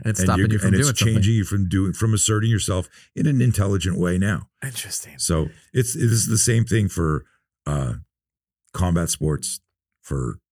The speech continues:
Speaker 2: violence outside, for business, for relationships.
Speaker 1: Well, any type of thi-, any, anything that will involve conflict.
Speaker 2: Outside your comfort zone.
Speaker 1: Yeah.
Speaker 2: Outside your discomfort zone, in the holy shit zone, where
Speaker 1: Yeah.
Speaker 2: you go, "Mm."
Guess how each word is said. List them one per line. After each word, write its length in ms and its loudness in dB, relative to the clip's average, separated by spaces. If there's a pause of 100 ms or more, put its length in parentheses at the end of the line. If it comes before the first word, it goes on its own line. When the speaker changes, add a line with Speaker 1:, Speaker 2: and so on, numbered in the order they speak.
(320)
Speaker 2:
violence 500 -2
outside, 480 -2 (260)
for 220 -6
business, 420 -2
for 160 -6
relationships. 720 -4
Speaker 1:
Well, 120 -4
any 160 0
type 220 -2
of 60 -4
thi-, 180 -12
any, 260 -2
anything 260 -2
that 80 0
will 160 0
involve 280 -2
conflict. 480 -6 (640)
Speaker 2:
Outside 360 0
your 100 4
comfort 380 -2
zone. 300 -2
Speaker 1:
Yeah. 160 0 (640)
Speaker 2:
Outside 360 -2
your 100 2
discomfort 560 0
zone, 280 -2
in 140 0
the 80 0
holy 340 0
shit 280 -4
zone, 280 -6
where 240 2
Speaker 1:
Yeah. 40 2
Speaker 2:
you 80 0
go, 180 -2
"Mm." 420 -4